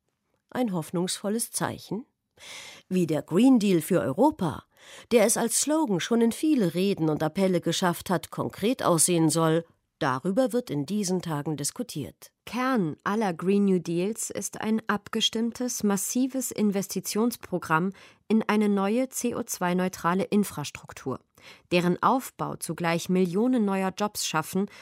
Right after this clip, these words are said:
Speaker 2: und schließlich in eine klimaneutrale Kreislaufwirtschaft führen soll.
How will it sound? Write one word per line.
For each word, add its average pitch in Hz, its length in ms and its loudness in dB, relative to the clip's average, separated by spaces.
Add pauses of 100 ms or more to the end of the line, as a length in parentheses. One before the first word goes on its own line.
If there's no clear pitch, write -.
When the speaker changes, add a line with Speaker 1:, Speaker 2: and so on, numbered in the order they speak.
(260)
Speaker 2:
und 196 160 4
schließlich 202 680 -4
in 233 120 0
eine 233 260 2
klimaneutrale 185 920 2
Kreislaufwirtschaft 147 1040 -2
führen 151 320 -2
soll. 139 240 -8